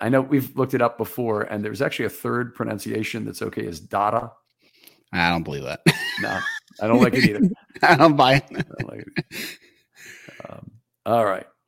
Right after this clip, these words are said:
Speaker 1: Uh, let's see. What do we wanna talk about a little bit? Um, let's talk packages for a second, 'cause the Ravens only had these two packages, as I mentioned. Thirty-seven snaps of nickel, twenty-three snaps of base defense.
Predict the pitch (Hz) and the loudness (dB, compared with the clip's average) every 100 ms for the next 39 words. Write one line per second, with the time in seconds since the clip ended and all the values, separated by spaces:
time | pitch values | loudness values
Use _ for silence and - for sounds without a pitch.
0 | _ 110 110 101 101 98 98 98 - _ | _ -4 -2 -2 -4 -6 -8 -10 -16 _
1 | _ _ _ _ _ _ _ - 127 - | _ _ _ _ _ _ _ -6 -6 -6
2 | 104 104 107 101 95 95 95 95 101 - | -8 -4 -4 -4 -6 -6 -6 -6 -8 -8
3 | 107 98 - - _ _ _ _ _ - | -12 -12 -12 -14 _ _ _ _ _ 2
4 | 127 127 127 127 123 120 117 117 113 110 | 2 4 4 2 2 0 0 -2 -4 -6
5 | - - _ 139 131 170 139 113 101 95 | -12 -20 _ -10 -2 0 2 2 0 0
6 | 98 98 - 104 - 98 101 104 117 123 | -6 -8 -8 -10 -8 -8 -8 -8 -4 -2
7 | 117 110 101 92 90 95 - 104 98 87 | -2 -4 -4 -4 -4 -8 -8 -8 -6 -8
8 | 92 87 87 92 87 82 85 - 143 139 | -10 -10 -10 -8 -8 -10 -12 -4 -2 -2
9 | 135 113 107 95 104 98 - 101 90 - | -4 -6 -6 -8 -8 -8 -8 -10 -10 -10
10 | 92 - 104 101 110 104 - 101 - 98 | -12 -10 -8 -8 -10 -12 -10 -12 -12 -10
11 | 95 90 - 92 - 98 - | -8 -8 -8 -12 -10 -12 -14